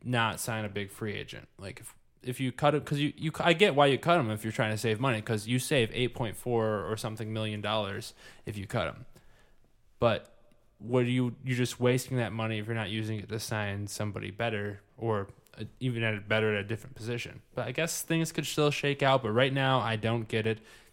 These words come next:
He's a better than average tight end. Yeah, he drops prop, drops passes, and yeah, our entire fan be-, base hates him. But sometimes you gotta say, "Fuck the fans."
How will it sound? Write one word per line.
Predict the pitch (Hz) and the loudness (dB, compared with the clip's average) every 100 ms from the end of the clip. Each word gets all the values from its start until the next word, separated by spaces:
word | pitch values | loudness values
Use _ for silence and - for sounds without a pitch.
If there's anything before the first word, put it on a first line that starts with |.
| _ | _
He's | - 110 104 98 - - | -10 -6 -4 -6 -10 -10
a | 113 | -8
better | 107 120 127 | -2 0 0
than | 120 | 0
average | 113 110 110 104 | -2 -2 -2 -4
tight | - 110 | -6 -6
end. | 104 104 101 101 - - - - _ _ - | -4 -6 -8 -12 -18 -20 -20 -20 _ _ -4
Yeah, | 117 | 0
he | 117 120 | 0 0
drops | 117 113 110 | 2 2 0
prop, | - 113 107 - - _ _ | 0 2 2 -4 -20 _ _
drops | - 117 110 | 2 4 4
passes, | - 113 104 113 110 | 0 2 2 0 -2
and | 107 104 - | -4 -6 -6
yeah, | 123 110 95 - | -2 0 -2 -2
our | 113 | -2
entire | 110 127 117 | 0 0 0
fan | 107 117 117 | 0 -2 -2
be-, | 110 107 - - | -2 -6 -8 -4
base | 117 110 - | 0 0 -2
hates | 117 117 - | -4 -4 -6
him. | 98 101 | -8 -6
But | 101 98 - | -6 -8 -6
sometimes | 123 117 113 | -6 -2 -4
you | 110 | 0
gotta | 107 107 | -2 0
say, | 104 | -4
"Fuck | - 104 101 | -6 -6 -8
the | 104 | -12
fans." | - 90 - 123 - | -10 -10 -12 -16 -20